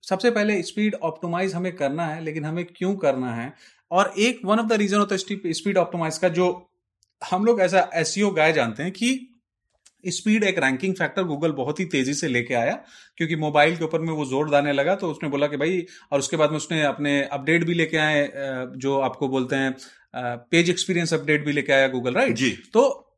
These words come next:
Speaker 1: स्पीड क्या एक रैंकिंग फैक्टर के अलावा भी कुछ चीज है आपके हिसाब से?
Speaker 2: जी, बेशक हम इस बारे में अच्छे से बात करते हैं। देखिए, स्पीड का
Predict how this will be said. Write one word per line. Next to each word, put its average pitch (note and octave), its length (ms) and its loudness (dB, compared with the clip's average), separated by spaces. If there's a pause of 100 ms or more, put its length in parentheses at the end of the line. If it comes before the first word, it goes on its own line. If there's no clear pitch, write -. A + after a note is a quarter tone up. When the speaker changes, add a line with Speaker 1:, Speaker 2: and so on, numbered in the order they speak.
Speaker 1:
स्पीड B3 680 -2
क्या A#3 400 2 (100)
एक G#3+ 220 0
रैंकिंग D#3+ 500 0
फैक्टर G#3+ 420 0
के A3 120 -2
अलावा G3 320 6
भी G#3+ 140 2
कुछ - 400 -4
चीज G3+ 360 0 (100)
है G3+ 380 4
आपके D#3 280 -2
हिसाब D#3+ 260 0
से? - 300 -14 (340)
Speaker 2:
जी, D3 80 0
बेशक C#3 360 2
हम B2+ 380 -2
इस A#2+ 160 -6
बारे A2+ 220 2
में A#2 140 -2
अच्छे A2 220 -8
से A2+ 80 -10
बात G#2 260 -2
करते A2 220 -6
हैं। D#3+ 160 -8 (340)
देखिए, F3 340 0 (340)
स्पीड A3+ 480 2
का A#3 420 0